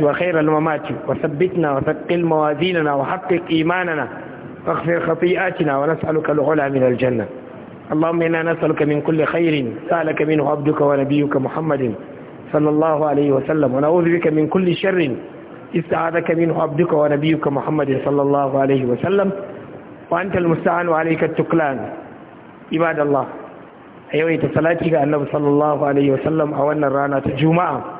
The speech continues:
domin salatin ku ana gabatarwa, ana kaiwa ga manzon Allah sallallahu alaihi wasallama tare da sunayenku. Saboda haka mu yawaita salati ga Annabi sallallahu alaihi wasallam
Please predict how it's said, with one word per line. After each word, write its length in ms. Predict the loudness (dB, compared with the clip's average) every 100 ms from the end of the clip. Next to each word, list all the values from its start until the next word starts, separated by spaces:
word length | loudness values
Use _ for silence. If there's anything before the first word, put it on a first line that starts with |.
| -16 -16 -18 -20 -12 -4
domin 300 | 0 0 0
salatin 640 | -2 -2 0 0 0 -2 -2
ku 160 | -2 -2 -8 -16 -18 -20 -20 -20 -20 -20 -8
ana 280 | -6 -4 -2
gabatarwa, 800 | 0 0 0 0 2 4 2 0
ana 220 | -2 -2 -2
kaiwa 400 | 0 2 4 2
ga 80 | 2
manzon 340 | 2 0 0
Allah 240 | -2 0 0 0
sallallahu 480 | 2 2 2 2 0
alaihi 240 | 2 2 4
wasallama 480 | 2 2 2 0 0
tare 200 | 0 2
da 120 | 0 0
sunayenku. 640 | 0 0 0 -2 -2 -2 -4 -8 -14 -18 -20 -20 -20 -20 -20 -6
Saboda 220 | 0 0
haka 180 | 0 0
mu 80 | 2
yawaita 320 | 2 2 0 0
salati 320 | 0 -2 0
ga 160 | 0 0
Annabi 240 | 0 -2
sallallahu 560 | -2 0 2 2 2 2
alaihi 240 | 2 2
wasallam 480 | 2 2 0 0